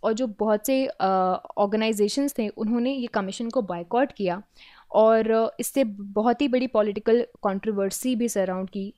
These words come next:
इस कमीशन के खिलाफ। And finally, the commission stuck to the theory of basic structure and did not suggest any measure that would endanger the basic structure of the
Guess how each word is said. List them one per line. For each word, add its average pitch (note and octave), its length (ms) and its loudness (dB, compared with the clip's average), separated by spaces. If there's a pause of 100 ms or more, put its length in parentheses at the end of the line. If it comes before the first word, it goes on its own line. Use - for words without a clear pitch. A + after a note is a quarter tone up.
इस - 120 -8
कमीशन F#3+ 420 -4
के F#3+ 160 -4
खिलाफ। F3+ 320 -6 (340)
And A#3 120 -2
finally, A3+ 480 0
the G#3 280 4 (480)
commission A#3+ 520 4
stuck - 280 2 (340)
to A#3 160 0
the G#3+ 120 2
theory G#3+ 340 -2
of G3 80 -2 (120)
basic G3+ 320 -2
structure F#3+ 400 -4 (100)
and G#3+ 160 0
did A3+ 120 -2
not C#4 240 -2
suggest A3+ 200 -2 (180)
any C#4+ 140 4
measure F#3 380 -2 (400)
that G#3 200 4
would A#3+ 100 0 (120)
endanger A3 540 2 (120)
the G3+ 80 -4
basic G3+ 300 -2
structure F#3 440 -4
of - 80 -12
the G3 60 -4